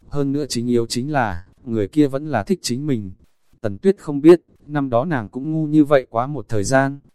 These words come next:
bất quá sau lại làm An Hà điểm thông, cũng phát hiện có so Nhan Văn ca ca càng thích hợp nam nhân. Hiện giờ, Tần Tuyết chính là muốn đem loại này tinh thần, cũng truyền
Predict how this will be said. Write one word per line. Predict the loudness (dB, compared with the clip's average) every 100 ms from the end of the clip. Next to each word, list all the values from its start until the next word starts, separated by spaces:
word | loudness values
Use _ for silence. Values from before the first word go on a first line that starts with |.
| -6
bất | -6 -4
quá | -4
sau | 0 0
lại | 0 -4
làm | -2 -4 -2
An | -4 -2
Hà | -4 -2
điểm | -2 -2
thông, | -2 -4 -6 -16 _
cũng | -14 -12
phát | -6 -4
hiện | -2 -4 -4
có | -4
so | -2 -2
Nhan | -2 -4
Văn | -4 -6 -2
ca | -4
ca | -2 -4
càng | -2 -4 -4
thích | -4 -4
hợp | -4 -4
nam | -2 -2
nhân. | -2 -4 -6 _ _ _ _ -4
Hiện | -4 -2
giờ, | 0 2 0 -4 _ _
Tần | -8 -2
Tuyết | 0 0
chính | -4 -2
là | -4
muốn | -2 -4 -2
đem | -2 0
loại | -4 -2
này | -2 -2
tinh | -2 -2
thần, | 0 -2 -4 -20 _ _
cũng | -14 -6
truyền | 0 0 0